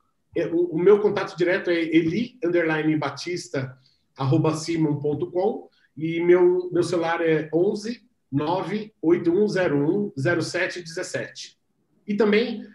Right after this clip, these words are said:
vocês podem entrar, ah, em contato conosco através dos nossos distribuidores, a X Cabos, que é um,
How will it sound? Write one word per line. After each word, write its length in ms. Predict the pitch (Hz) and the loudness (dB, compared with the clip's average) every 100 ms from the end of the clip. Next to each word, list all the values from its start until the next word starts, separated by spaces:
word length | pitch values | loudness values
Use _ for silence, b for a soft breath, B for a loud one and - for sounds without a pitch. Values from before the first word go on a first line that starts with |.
| _ | _
vocês 280 | - 160 202 | -4 0 0
podem 360 | 202 196 190 185 | 2 0 0 -6
entrar, 300 | - 170 175 | -2 -2 -2
ah, 460 | 165 143 139 135 135 | -4 -4 -4 -2 -2
em 80 | |
contato 340 | 151 160 156 151 | -4 -4 -8 -4
conosco 380 | 151 151 - - | -2 -2 -2 -6
através 480 | - 151 165 135 | -4 -2 -2 -4
dos 140 | 143 139 | -8 -4
nossos 300 | 156 139 139 | -4 -4 -12
distribuidores, 600 | - 135 120 147 160 139 | -6 -6 -2 -2 0 -4
a 60 | |
X 240 | 139 - - | -6 -8 -8
Cabos, 420 | 147 151 135 131 | -6 -6 -6 -8
que 100 | - | -4
é 40 | |
um, 180 | 131 117 | -4 -4